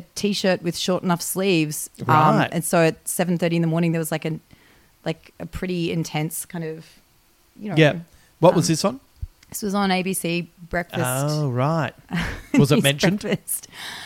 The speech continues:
Speaker 1: No, I just wanted to, like, I just wanna, like, put it in there for long enough and see if, see, you know, just see how long it takes for s-,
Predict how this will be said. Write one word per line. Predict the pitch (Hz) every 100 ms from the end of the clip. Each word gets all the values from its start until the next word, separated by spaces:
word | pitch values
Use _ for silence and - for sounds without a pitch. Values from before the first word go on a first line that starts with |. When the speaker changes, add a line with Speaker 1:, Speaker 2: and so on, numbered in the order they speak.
| -
Speaker 1:
No, | 294 339
I | 339
just | 339 -
wanted | 359 349
to, | 262
like, | 220 170 165 - - _ _ _ _ _ _
I | 240
just | 247 254
wanna, | 269 240
like, | 196 170 156 - _ _
put | - 202
it | 185
in | 165 165
there | 156 147 143 -
for | -
long | 147 143
enough | 143 143 -
and | 139
see | 160 143
if, | 139 - -
see, | - 165 147 139 135 - _ _ _
you | 175 143
know, | -
just | - -
see | 160
how | 151
long | 147 151
it | 147
takes | 151 143 - _ _
for | 160
s-, | 147 - - -